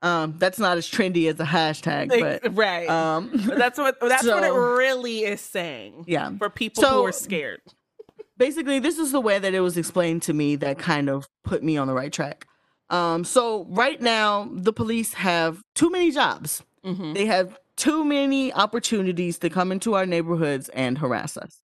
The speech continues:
Speaker 2: Mm-hmm.
Speaker 1: Um, they are taking care of traffic. They are taking care of car registration and all that stuff. They're taking care of domestic violence disputes. They're taking care of mental health calls.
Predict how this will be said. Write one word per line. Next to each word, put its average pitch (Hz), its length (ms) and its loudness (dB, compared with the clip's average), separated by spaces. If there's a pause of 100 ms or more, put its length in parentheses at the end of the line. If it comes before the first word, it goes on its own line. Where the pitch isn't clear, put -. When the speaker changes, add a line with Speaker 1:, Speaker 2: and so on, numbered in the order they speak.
(160)
Speaker 2:
Mm-hmm. 180 240 -4
Speaker 1:
Um, 135 320 0
they 175 240 2
are 139 800 2
taking 190 380 -2
care 175 260 2
of 160 100 -6
traffic. 226 680 0
They 165 140 2
are 165 100 2
taking 170 380 -2
care 160 460 0
of 143 400 0 (280)
car 190 380 2
registration 180 1080 0
and 156 180 0
all 160 220 2
that 170 180 0
stuff. 131 300 0
They're 156 120 2
taking 156 340 -2
care 156 260 0
of 143 160 0 (240)
domestic 180 420 0
violence 208 460 0
disputes. 151 380 -2
They're 151 100 0
taking 165 320 -2
care 151 200 0
of 143 80 -2
mental 175 340 0
health 214 320 0
calls. 131 500 0